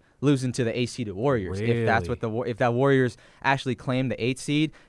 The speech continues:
Speaker 1: that's what people are thinking. People are thinking first round out to the Warriors. Curry's gonna dominate them, and honestly, I could see it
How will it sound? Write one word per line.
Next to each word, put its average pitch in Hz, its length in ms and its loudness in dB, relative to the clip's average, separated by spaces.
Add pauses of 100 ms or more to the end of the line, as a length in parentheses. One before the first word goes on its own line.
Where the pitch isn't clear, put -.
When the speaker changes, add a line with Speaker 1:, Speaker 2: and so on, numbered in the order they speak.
Speaker 1:
that's 151 240 2
what 131 80 -10
people 131 260 -2
are 101 100 -2
thinking. 101 340 -4
People 165 260 -2
are 165 80 4
thinking 151 280 -4
first 139 280 0
round 131 160 0
out 123 140 0
to 131 60 -6
the 107 80 -2
Warriors. 110 380 0
Curry's 139 320 0
gonna 110 160 -4
dominate 104 400 -4
them, 92 180 -8 (280)
and - 100 -4
honestly, 208 500 2 (320)
I - 120 10
could - 140 -2
see 101 200 -4
it - 100 -10